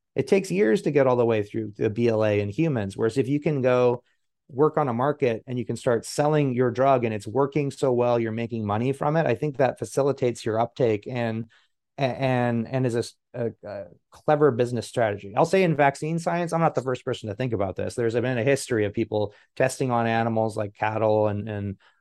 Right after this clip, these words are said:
other animals, and then providing those vaccines as they went towards humans. And it's smart. Um, and so I, I contacted a friend of mine and asked him, I was like, "What is the biggest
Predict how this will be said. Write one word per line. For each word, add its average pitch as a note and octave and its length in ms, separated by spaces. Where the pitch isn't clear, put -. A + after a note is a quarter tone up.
other A#2 220
animals, A2 280
and A#2 120
then A2 100
providing A#2 380
those A2 160
vaccines A2 460
as A2 160
they G#2+ 100
went G#2+ 220
towards G#2 260
humans. A2+ 460
And A#2+ 120
it's C3 140
smart. C3+ 480
Um, A2 400
and C3 120
so D#3 120
I, D3+ 200
I D3 80
contacted D3 580
a B2 60
friend D#3 180
of D3 80
mine G#2+ 400
and A#2 300
asked A2+ 380
him, G#2+ 380
I C3+ 80
was C3+ 100
like, B2+ 120
"What D3 280
is E3+ 240
the C#3 80
biggest C#3 600